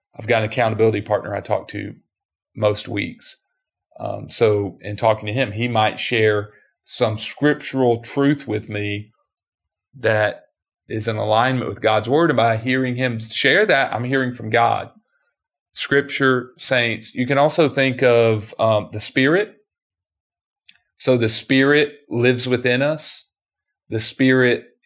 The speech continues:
Jesus says in John sixteen, "Can guide us into all truth." So, um, you know, as a believer, that means I am now,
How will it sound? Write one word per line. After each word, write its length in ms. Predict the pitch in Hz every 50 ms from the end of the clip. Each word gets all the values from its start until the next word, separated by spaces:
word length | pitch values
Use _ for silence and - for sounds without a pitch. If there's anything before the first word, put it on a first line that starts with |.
| _ _ - 120
Jesus 420 | - 131 131 131 120 117 120 117
says 220 | - 131 120 113 117
in 100 | 113 104
John 320 | 107 123 117 117 117 117
sixteen, 720 | 117 - 127 - - - - 123 123 120 120 113 113 -
"Can 240 | - 110 107 107 107
guide 380 | - 113 110 107 113 123 127
us 300 | 131 131 131 127 - -
into 420 | - - 110 113 110 110 113 110 -
all 340 | - - 117 117 120 117 113
truth." 640 | 110 - - - 117 117 131 139 160 - - - _ _ _ _ _ _ _ _ _ _ _ _ _ _
So, 720 | - - - 135 123 123 123 123 120 120 120 113 - - _ _ _ -
um, 680 | - 113 113 113 113 110 107 110 110 - - - _ _ _ _ _ _ _ _ _ _ _ _ _ _ _ _ _ _ -
you 140 | 117 120 120
know, 400 | 117 113 110 110 107 - - _ _ _ _ _ _ _ _
as 220 | - 113 117 110 113
a 60 | 110
believer, 720 | - 110 107 107 110 113 127 151 185 214 202 147 120 117 110
that 240 | 110 113 107 -
means 460 | 110 110 113 113 113 113 110 107 - -
I 280 | - 117 135 143 147
am 200 | 127 110 110 110
now, 640 | 113 123 135 139 139 135 127 120 113 110 110 113 -